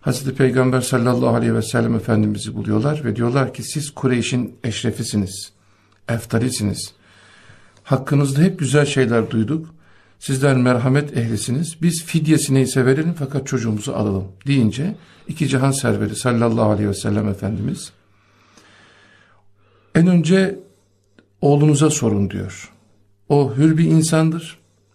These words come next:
Hür bir şekilde karar versin. Sizin yanınıza gitmek isterse fidye falan icap etmez. Müşkülünüz hallolsun. Birbirini sevenleri kavuşturalım. Hiç mesele değil. Fakat beni tercih ederse."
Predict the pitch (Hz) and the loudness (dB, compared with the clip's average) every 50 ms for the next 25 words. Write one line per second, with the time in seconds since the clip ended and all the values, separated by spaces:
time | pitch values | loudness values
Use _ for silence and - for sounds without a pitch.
0 | _ _ _ _ _ _ _ _ _ _ - - 185 190 156 135 127 - 139 120 | _ _ _ _ _ _ _ _ _ _ 0 2 4 4 4 2 0 0 0 -2
1 | - - 117 127 160 156 160 - 160 151 127 120 107 101 104 98 92 - - - | 0 -2 -2 0 0 -2 2 0 2 2 2 2 2 0 0 -2 -2 -4 -6 -8
2 | 92 - - _ _ _ _ _ _ _ _ _ _ - - - - 143 135 139 | -10 -10 -14 _ _ _ _ _ _ _ _ _ _ -14 -10 -6 -4 -2 2 4
3 | 165 156 135 123 117 113 104 113 107 104 101 98 - 107 104 - - - - - | 4 4 4 4 2 0 0 0 -2 -4 -4 -4 -6 -6 -6 -6 -6 -14 -8 -6
4 | 104 101 98 - - 160 185 - - - _ _ _ _ _ - - - 131 120 | -6 -4 -4 -2 -2 -2 -2 -4 -6 -14 _ _ _ _ _ -16 -8 -6 -2 0
5 | 127 120 113 - 113 110 107 104 - 110 104 98 113 110 104 98 98 104 - 143 | 0 0 2 2 0 0 0 0 0 -2 -2 0 0 0 0 0 -2 -4 -4 -4
6 | 160 185 180 - - - _ _ _ _ _ _ - - 131 131 - - - 165 | -2 -2 -2 -6 -10 -14 _ _ _ _ _ _ -2 0 0 0 0 2 4 4
7 | 165 185 180 - 143 135 127 117 120 117 110 - - 185 202 220 - - _ _ | 4 4 4 2 2 2 2 2 0 -2 -2 -2 -2 -2 -2 -2 -4 -10 _ _
8 | _ _ _ _ _ _ _ - - 139 135 139 135 143 151 151 151 - 143 131 | _ _ _ _ _ _ _ -6 0 0 2 2 4 4 2 2 2 2 2 4
9 | 139 135 135 135 135 139 139 139 131 123 113 - - 139 131 123 123 147 202 185 | 4 4 4 2 2 0 0 -2 -2 -2 -2 -4 -2 0 0 2 0 -2 -6 -8
10 | - _ _ _ _ _ _ _ - - 196 - - 127 113 - - 113 113 110 | -12 _ _ _ _ _ _ _ -6 -6 -4 -2 0 0 0 2 2 2 2 0
11 | 98 104 98 92 - - _ _ _ _ _ _ - - 135 - - 131 127 117 | 0 0 -6 -8 -10 -18 _ _ _ _ _ _ -6 -6 -4 -2 -2 -2 -2 0
12 | 117 127 143 165 160 - 123 120 110 113 - 170 151 151 - 117 - 117 107 92 | 0 4 4 4 2 2 0 0 0 0 -2 -4 -4 -2 -2 -2 -2 -2 -2 -2
13 | - - 110 - - - | -4 -6 -8 -10 -14 -18